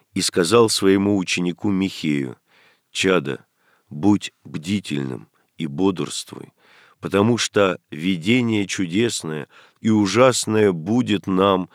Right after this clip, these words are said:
в сей час». Раздался глас: «Се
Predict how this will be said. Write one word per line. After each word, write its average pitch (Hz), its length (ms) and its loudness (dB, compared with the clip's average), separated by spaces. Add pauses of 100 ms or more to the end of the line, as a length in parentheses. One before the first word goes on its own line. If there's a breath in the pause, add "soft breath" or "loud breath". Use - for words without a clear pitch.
(220 soft breath)
в - 80 -12
сей 98 340 0
час». - 600 -4 (600 soft breath)
Раздался 101 720 2
глас: 90 580 2 (480)
«Се 113 580 2